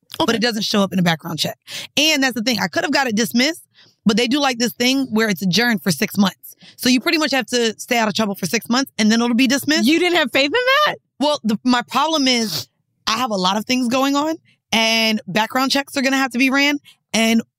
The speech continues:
Speaker 1: in background checks, it would show up as an open criminal case. And I didn't want that to be,
Speaker 2: Oh, nigga.
Speaker 1: I didn't want that to show up.
Speaker 2: I remember when, um, I was doing this show for Viacom and you had to drive around with people.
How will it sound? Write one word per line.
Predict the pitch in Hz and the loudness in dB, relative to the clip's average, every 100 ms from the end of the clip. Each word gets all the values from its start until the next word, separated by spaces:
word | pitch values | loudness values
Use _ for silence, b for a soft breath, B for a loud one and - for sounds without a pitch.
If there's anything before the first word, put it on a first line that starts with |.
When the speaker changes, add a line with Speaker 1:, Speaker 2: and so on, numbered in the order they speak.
| _ | _
Speaker 1:
in | - 226 | -2 0
background | 202 269 - 269 262 | 0 0 0 -2 0
checks, | 277 - - | -2 -2 -2
it | |
would | 226 | -2
show | - 226 | 0 0
up | 220 - | -2 0
as | 190 | -2
an | 208 - | -2 -2
open | 202 208 | -2 -2
criminal | 180 190 180 165 | -4 0 2 2
case. | 170 - - - _ _ _ | 0 -4 -12 -20 _ _ _
And | 214 | 0
I | 214 | 0
didn't | 220 190 | -2 -2
want | 185 165 | -2 -2
that | 190 | -6
to | - | -6
be, | 175 180 175 - | -4 -2 0 0
Speaker 2:
Oh, | 254 | 2
nigga. | 247 226 220 - | 2 0 -2 0
Speaker 1:
I | 240 | -2
didn't | 277 | 0
want | 240 | 0
that | 208 | -2
to | 190 | 0
show | - | 0
up. | 247 | 2
Speaker 2:
I | 370 | 0
remember | 392 285 262 247 | 0 -2 0 0
when, | 220 214 208 202 202 196 190 - | 0 2 2 2 2 2 0 0
um, | 185 190 185 180 175 165 - _ - | 2 2 2 2 2 0 -4 _ 0
I | 185 196 | 2 2
was | 196 190 185 180 180 _ - | 2 2 4 2 -2 _ 0
doing | 202 196 | 2 4
this | 196 | 4
show | - 196 180 170 170 - _ | 2 2 2 2 -2 -6 _
for | 190 | 0
Viacom | 170 180 202 180 185 170 160 170 B - | 2 2 0 0 0 0 -2 -6 B 0
and | 196 | 4
you | 196 | 4
had | 214 | 2
to | 180 | -2
drive | 165 185 185 | 0 0 2
around | 175 170 180 196 202 | 0 0 0 0 0
with | 208 | 0
people. | 262 233 269 | 0 0 -2